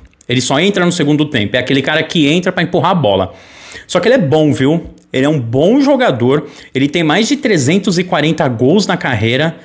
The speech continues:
Acho que ele jogou no Benfica ou no Porto, alguma coisa assim. E ele marcou lá mais de cento e quarenta gols.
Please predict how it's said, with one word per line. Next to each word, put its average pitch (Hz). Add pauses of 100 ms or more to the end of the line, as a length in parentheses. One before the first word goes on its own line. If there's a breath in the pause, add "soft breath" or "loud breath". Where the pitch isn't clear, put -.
(240 loud breath)
Acho 135
que 170
ele 160
jogou 170
no 175
Benfica 156
ou 175
no 147
Porto, 170
alguma 139
coisa 135
assim. 143 (340 loud breath)
E 135
ele 151
marcou 160
lá 156
mais 165
de 196
cento 202
e -
quarenta 160
gols. 120